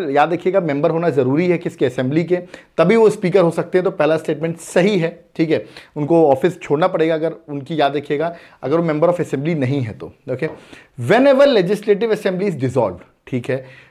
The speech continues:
"the speaker shall vacate his or office immediately।" ऐसा कुछ नहीं है, याद रखिए, जब लेजिस्लेटिव असेंबली डिसॉल्व होती है तब स्पीकर इमीडिएटली पोजीशन को नहीं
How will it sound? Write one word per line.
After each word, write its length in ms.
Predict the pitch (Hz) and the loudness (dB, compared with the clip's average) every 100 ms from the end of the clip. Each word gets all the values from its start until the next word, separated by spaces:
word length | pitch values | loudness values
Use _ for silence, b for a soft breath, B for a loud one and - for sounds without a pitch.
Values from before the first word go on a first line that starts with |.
| B | B
"the 120 | 170 185 | 0 0
speaker 440 | 196 247 196 262 | 0 0 4 4
shall 420 | 254 196 190 214 | 4 4 2 4
vacate 320 | 175 175 214 156 - | 0 2 0 0 -2
his 100 | 170 | 0
or 120 | 185 | 2
office 320 | 180 175 196 | 2 0 -4
immediately।" 580 | 196 160 151 135 - 113 107 117 | -4 -6 -4 -4 -6 -10 -10 -10
ऐसा 200 | 127 151 | -8 -8
कुछ 260 | 143 - | -8 -6
नहीं 180 | 196 180 | -2 -2
है, 160 | 160 - B B B | -4 -10 B B B
याद 160 | 151 170 | 2 2
रखिए, 200 | 170 190 | 2 2
जब 240 | 165 156 | 0 -2
लेजिस्लेटिव 380 | 135 143 165 160 | -2 -2 -2 -4
असेंबली 240 | 156 160 | -4 -4
डिसॉल्व 260 | 123 139 170 | 0 2 2
होती 140 | 165 | 0
है 60 | 190 | -2
तब 140 | 185 | -4
स्पीकर 520 | 160 - 170 151 185 139 B B B | -6 -6 -6 0 0 0 B B B
इमीडिएटली 580 | 175 214 214 208 202 214 | -2 0 4 2 2 -6
पोजीशन 420 | 190 156 151 170 | -2 0 0 -2
को 120 | 185 | 0
नहीं 380 | 180 147 170 165 | 0 0 -2 -4